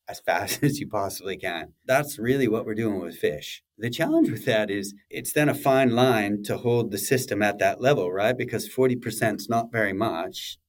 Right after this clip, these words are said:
given you started with a hundred percent. And so in places where you have fish that are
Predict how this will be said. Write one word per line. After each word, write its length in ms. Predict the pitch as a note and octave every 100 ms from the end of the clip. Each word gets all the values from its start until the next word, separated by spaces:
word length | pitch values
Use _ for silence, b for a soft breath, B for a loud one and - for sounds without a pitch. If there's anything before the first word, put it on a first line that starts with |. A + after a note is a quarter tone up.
| -
given 460 | G#2 G2 F#2+ E2 -
you 100 | F2+
started 300 | - F2+ E2+
with 160 | F2
a 80 | F2+
hundred 240 | F2+ E2
percent. 480 | - - A2 E2 D2 _ -
And 160 | A2 G#2+
so 340 | A#2+ A2+ A2 - _
in 180 | C3 A#2+
places 500 | A#2 D#3 D#3+ E3 B2+
where 460 | - A2+ A2+ G#2+ G#2+ - -
you 120 | G#2+
have 220 | A2+ G#2+
fish 400 | - B2+ B2 A#2+
that 180 | A2 G#2
are 340 | G2+ G2 F#2